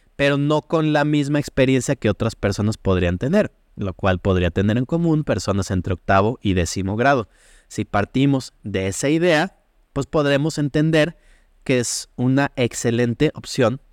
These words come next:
para que la comunicación fluya. Se dieron cuenta que no necesitan sonar súper sofisticados, sino que necesitaban ser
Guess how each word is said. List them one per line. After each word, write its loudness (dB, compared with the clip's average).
para 2
que -2
la 2
comunicación -2
fluya. 2
Se -4
dieron 0
cuenta 0
que -2
no 0
necesitan 0
sonar 0
súper -2
sofisticados, -2
sino -2
que -2
necesitaban 0
ser -2